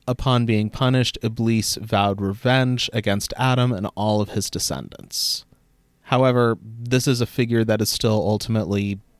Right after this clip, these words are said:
bounded within the power of God, and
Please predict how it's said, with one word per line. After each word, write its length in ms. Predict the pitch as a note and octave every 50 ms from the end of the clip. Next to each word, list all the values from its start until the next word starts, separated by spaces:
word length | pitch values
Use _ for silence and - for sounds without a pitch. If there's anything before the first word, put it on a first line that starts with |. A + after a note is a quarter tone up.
| - A2
bounded 760 | A2 A2+ B2 A#2+ B2 B2+ B2+ C3 B2+ B2+ B2 A#2+ A#2 A#2 - - _ -
within 400 | A#2 A2+ A2 - - A2 G#2+ G#2
the 80 | G#2
power 600 | - - - A2+ A2 G#2 G#2 G#2 G#2 G#2 G#2 G#2 - _ -
of 520 | - A2+ A2 G#2+ G#2 G#2 G#2 - - - - _ _ -
God, 460 | - B2+ B2+ B2+ B2+ C3 C3 B2+ - - - - _ _ _ _ - - _ _ _ _ _ _ -
and 520 | C3+ C#3 C#3 C3+ C3+ C3 C3 A#2+ -